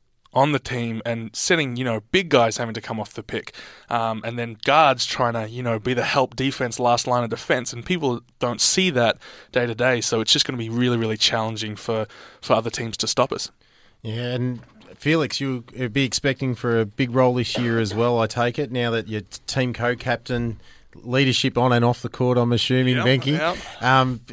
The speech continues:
Speaker 2: high expectations. I, I'm assuming he's your protege?
Speaker 1: Yeah, Felix, Felix, I mean, he's already overtaken me, um, as social ambassador. I don't think I ever got the opportunity to. <laughs> Um, so, I mean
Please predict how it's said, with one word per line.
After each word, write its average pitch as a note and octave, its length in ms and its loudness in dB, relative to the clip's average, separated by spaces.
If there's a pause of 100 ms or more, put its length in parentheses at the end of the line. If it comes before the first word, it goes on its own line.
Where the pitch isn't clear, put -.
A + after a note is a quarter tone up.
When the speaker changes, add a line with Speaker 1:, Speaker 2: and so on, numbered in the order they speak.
(100)
Speaker 2:
high C3 200 4
expectations. B2 840 0
I, B2 120 4
I'm B2 260 2
assuming A#2+ 380 0
he's G#2+ 180 -2
your A2 140 0
protege? A2+ 680 0 (960)
Speaker 1:
Yeah, A2+ 200 -6
Felix, - 400 2
Felix, D#3+ 500 -2
I C#3 80 -4
mean, C#3 180 -2
he's D#3+ 240 -4
already B2+ 320 2
overtaken A#2+ 600 -2
me, A#2+ 260 -4
um, G#2 220 -6
as A2 120 -8
social B2 480 2
ambassador. G#2+ 540 -2
I A#2 140 2
don't B2+ 180 0
think A#2 160 -2
I A2+ 160 2
ever C#3 180 0
got A2+ 200 -2
the A#2 100 0
opportunity A#2+ 640 0
to. C3+ 640 -4
<laughs> - 40 -18 (420)
Um, C3+ 540 2 (160)
so, D3 320 6
I C#3 80 4
mean C#3 400 4